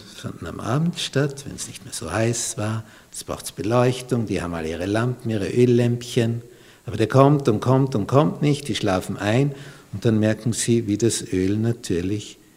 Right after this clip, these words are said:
entsprechend <laughs> verbrannt ist. Es hat ja Licht gegeben und dann ist es weg. Und dann stellt sich heraus, dass die Hälfte dieser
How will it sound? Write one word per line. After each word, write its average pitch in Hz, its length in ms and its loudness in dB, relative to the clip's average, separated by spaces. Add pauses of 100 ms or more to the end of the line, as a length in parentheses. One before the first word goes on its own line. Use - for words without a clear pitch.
(140)
entsprechend 110 920 -4 (220)
<laughs> - 280 -20
verbrannt 131 640 2
ist. 71 200 -10
Es - 140 -10
hat 101 160 -4
ja 135 80 8
Licht 143 400 2
gegeben 85 400 -4
und 76 160 -8
dann 82 160 -6
ist 107 220 -6
es - 240 -10 (120)
weg. - 140 -10 (1700)
Und 110 120 -2
dann 107 100 2
stellt 107 280 0
sich - 200 -4
heraus, 98 440 0
dass - 180 -2
die 107 160 4
Hälfte 131 460 0
dieser 131 480 2